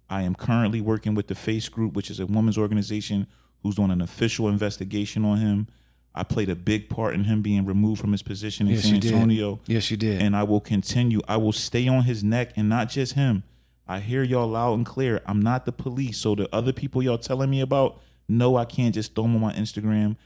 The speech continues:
Speaker 2: Right.
Speaker 1: Islamically and just
Speaker 2: Right.
Speaker 1: professionally. That's not the way to do it. But that don't mean I'm not on those guys' heels too, and I don't have y'all back.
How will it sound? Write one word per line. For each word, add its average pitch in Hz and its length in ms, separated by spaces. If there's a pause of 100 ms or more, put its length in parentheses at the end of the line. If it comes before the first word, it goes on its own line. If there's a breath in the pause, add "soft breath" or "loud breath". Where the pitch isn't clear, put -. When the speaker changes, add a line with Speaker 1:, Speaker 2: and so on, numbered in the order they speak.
(140 soft breath)
Speaker 2:
Right. 110 120
Speaker 1:
Islamically 117 840
and 104 140
just 104 220
Speaker 2:
Right. 87 100
Speaker 1:
professionally. 113 480
That's 104 140
not 107 180
the 107 60
way 107 140
to 104 100
do 120 240
it. 120 100 (340 soft breath)
But 101 100
that 113 120
don't 117 160
mean 117 140
I'm 107 140
not 101 220
on 113 220
those 104 180
guys' 101 320
heels 107 300
too, 113 300 (340 soft breath)
and 95 100
I 101 60
don't 101 160
have 104 200
y'all 98 180
back. 95 320